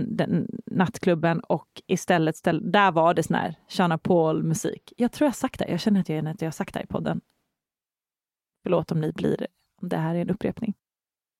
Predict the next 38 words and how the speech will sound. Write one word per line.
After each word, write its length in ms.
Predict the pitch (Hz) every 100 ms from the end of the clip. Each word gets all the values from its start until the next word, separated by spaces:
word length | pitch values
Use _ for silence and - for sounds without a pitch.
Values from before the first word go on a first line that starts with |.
| _ _ _ _ _
Och 60 | 185
då 80 |
gick 200 | 196 185
jag 80 | 190
in 120 | 180 175
där 340 | 165 160 156 -
och 220 | 165 -
vi 180 | 165 175
körde 300 | 160 - 170
typ 180 | - -
så 100 | -
tjugo 380 | - 190 160 170
minuter, 460 | 196 180 156 175 160
svettades, 840 | - 196 190 - 180 165 160 -
alltså 480 | - 170 165 165 160 - - -
dansade, 720 | 175 214 196 180 - 170 170
det 100 | 170
var 100 | 170
inga 320 | - 185 170 170
där. 460 | 175 165 170 185 - _ _ _ _ _ _ _ _
Stod 240 | - 202
på 80 | -
en 80 | 185
scen, 600 | - 214 175 165 190 190 - _ _
alltså 280 | - 170 220
totalt 580 | - - - 175 165 -
bara 120 | -
hängav 480 | 151 165 160 160 147
oss. 140 | 175 -
Och 60 |
det 60 | 196
var 100 | 214
så 180 | - 269
kul, 460 | - - 226 190 190
jag 80 | -
skrattade 300 | 214 190 208
så 120 | 185
mycket. 360 | 175 170 175